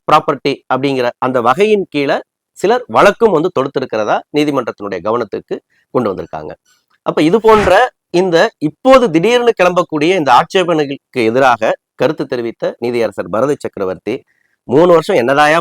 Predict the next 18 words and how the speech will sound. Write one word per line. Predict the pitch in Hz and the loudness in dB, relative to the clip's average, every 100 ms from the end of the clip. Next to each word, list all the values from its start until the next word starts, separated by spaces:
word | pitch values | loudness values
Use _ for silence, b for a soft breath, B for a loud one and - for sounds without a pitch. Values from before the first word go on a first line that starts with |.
| - | -2
பண்ணீங்க?" | 113 107 98 101 - _ 104 | -2 -4 -4 -8 -12 _ -10
அப்படிங்கிற | 104 117 101 | -8 -6 -6
ஒரு | 87 80 _ | -10 -14 _
கேள்வியை | 135 160 131 101 123 - _ _ _ | -2 0 -2 -4 -4 -8 _ _ _
மீண்டும் | 110 165 185 160 | 0 2 0 -2
ஒரு | 113 | -4
முறை | 95 120 - 95 | -6 -8 -8 -8
எழுப்பியிருந்தாரு. | 90 82 80 76 80 - _ _ _ _ - | -10 -10 -14 -14 -16 -20 _ _ _ _ -8
சென்ற | 123 147 180 | -2 2 4
முறை | 180 196 - | 4 2 -2
நடந்த | 127 127 131 143 190 - | -2 -2 -2 -2 -4 -6
அந்த | 120 113 | -6 -4
நீதிமன்ற | 117 156 147 131 120 | -2 -2 -4 -4 -8
விசாரணையில | 98 - 117 107 95 87 92 147 _ _ _ _ _ - | -8 -4 -2 -2 -6 -8 -8 -10 _ _ _ _ _ -6
மக்களுக்கு | 120 - 196 170 160 202 - _ _ _ 110 | -4 0 0 0 -2 -2 -6 _ _ _ -2
ஏதாவது | 120 180 214 | 4 6 6
நல்லது | 127 180 226 | 4 4 4
நடந்துடக்கூடாதுங்கிற | 190 160 214 220 - 196 202 202 226 214 | 4 4 4 2 4 4 6 6 4 4